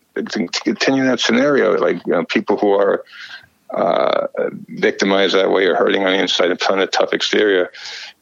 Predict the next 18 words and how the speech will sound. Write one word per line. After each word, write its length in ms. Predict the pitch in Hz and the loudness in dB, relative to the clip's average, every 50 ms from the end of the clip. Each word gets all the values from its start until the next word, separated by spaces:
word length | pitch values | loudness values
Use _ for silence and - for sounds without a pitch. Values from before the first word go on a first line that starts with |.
| - - | -8 -4
some 260 | - - - 123 117 127 | -2 0 0 2 2 2
even, 220 | 120 110 113 113 | 2 2 2 0
some 360 | 101 - - - - 123 120 123 | 0 -2 -2 0 0 2 2 2
even 240 | 117 110 113 104 | 2 2 0 0
find 640 | 92 - - 110 107 104 104 104 101 98 95 87 - - - _ _ _ _ - | 0 0 0 2 2 2 2 2 2 0 0 -2 -4 -8 -12 _ _ _ _ -18
the, 200 | - - - - | -10 -8 -8 -6
the 160 | - - 95 | -2 0 0
abusive 520 | 98 82 - 104 131 135 - - 104 87 95 | 0 2 2 2 2 2 2 0 -2 0 0
relationship. 540 | 90 80 80 78 - - - - 85 78 | 0 2 2 0 0 0 -2 -2 -2 0
So 200 | - - - 87 | 0 0 0 2
there's, 220 | 85 90 87 85 - | 2 2 2 2 2
there's 200 | 95 95 82 90 | 0 0 2 2
a 40 | 85 | 0
story 380 | - - - 95 95 95 95 | 0 0 0 2 2 2 2
of 80 | 87 - | 0 0
her 320 | - 101 98 92 90 95 - - | 0 2 2 2 0 0 -2 0
later 320 | 104 95 98 92 92 95 | 0 2 2 2 2 2
on 320 | 98 101 101 95 92 92 | 2 2 2 2 0 -2